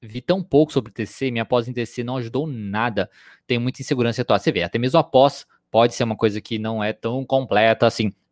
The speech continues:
Muitos <laughs> alunos meus, por exemplo, é, fa-, falam, tipo, "Nossa, aprendi mais no seu curso do que na pós."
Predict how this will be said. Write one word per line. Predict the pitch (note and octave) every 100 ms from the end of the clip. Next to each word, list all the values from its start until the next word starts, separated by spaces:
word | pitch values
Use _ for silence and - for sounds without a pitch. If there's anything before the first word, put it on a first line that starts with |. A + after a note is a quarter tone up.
| _
Muitos | A2+ B2 D#3+ G3+ F#3 C3
<laughs> |
alunos | C#3+ C#3+ D#3 D3+ C3+
meus, | A#2+ C3 B2 - - - _ _
por | B2
exemplo, | A#2 G#2 G#2 A2+ C#3 _ _ _
é, | A2 G#2+ G#2 -
fa-, | - C3+ C3+
falam, | - B2+ A#2+
tipo, | A#2 -
"Nossa, | G3 C4+ G3+
aprendi | G3 A#3+
mais | G#3+ A#3
no | C#4+
seu | A#3+
curso | - G#3+ -
do |
que | G3+
na |
pós." | G#3 G#2+ -